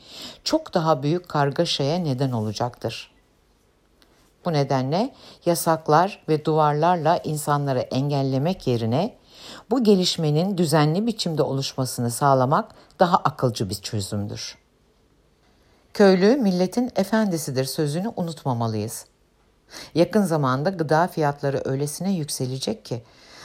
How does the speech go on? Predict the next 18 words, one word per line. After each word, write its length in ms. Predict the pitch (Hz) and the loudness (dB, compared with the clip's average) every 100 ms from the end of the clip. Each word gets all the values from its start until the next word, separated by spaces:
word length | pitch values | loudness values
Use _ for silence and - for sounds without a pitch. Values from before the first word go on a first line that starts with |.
| - - | -6 -2
ancak 320 | 214 214 - | 0 -2 -2
kendisini 520 | 180 180 180 196 185 | -4 -2 -4 -4 0
besleyebilen 720 | 160 156 - 170 160 165 185 | 0 0 0 0 0 -2 -4
ülkeler 580 | - 135 139 127 165 226 | -4 -4 -2 0 0 0
bu 100 | 196 | -2
kargaşadan 720 | - 151 143 143 143 143 208 | 0 0 0 -4 -4 -4 -4
kendisini 500 | 226 170 143 - 147 | -4 -4 -4 -6 -8
sıyırabilecek. 920 | 196 165 143 156 139 123 113 107 - _ _ _ _ _ _ _ - - | -6 -4 -2 -2 -2 -6 -6 -8 -10 _ _ _ _ _ _ _ -20 -6
Bu 100 | 214 | 0
nedenle 600 | 233 170 147 131 131 220 - _ _ 147 | 2 4 4 2 0 -2 -4 _ _ 0
"Benim 260 | 175 240 | 2 0
kızım 380 | 233 180 202 208 | -2 -4 -2 0
veya 280 | 160 147 131 | 2 4 4
oğlum 420 | 139 160 160 147 | 2 0 -2 -4
büyüyünce 480 | 165 180 175 143 143 | -4 -4 -4 -6 -6
çiftçi 360 | - 160 - | -8 -8 -6
olacak." 440 | - 151 143 135 - | -4 -4 -2 -4 -2
söylemine 600 | 170 160 151 156 185 | -2 0 -2 0 -2